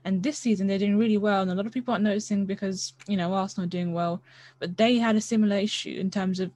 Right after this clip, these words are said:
a, not a real presence up front. And what they've done this season is it's convert the team around that issue.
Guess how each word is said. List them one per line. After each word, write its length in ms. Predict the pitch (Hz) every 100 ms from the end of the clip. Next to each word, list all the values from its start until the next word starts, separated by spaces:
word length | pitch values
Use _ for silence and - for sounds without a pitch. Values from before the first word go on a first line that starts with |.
| _ _ -
a, 100 | 190
not 400 | 190 190 196 208
a 60 | 196
real 340 | 202 196 190
presence 440 | - 220 202 185
up 120 | - -
front. 180 | - 165
And 100 | 180
what 120 | 196
they've 120 | 196 180
done 240 | 190 185
this 180 | 285 -
season 360 | - 185 180
is 220 | 180 180 - _ - - _ _ -
it's 100 | -
convert 480 | - 208 196 214 202
the 80 |
team 320 | 196 - 214 190
around 460 | 175 190 190 180
that 160 | 190 190
issue. 500 | 196 - 175 160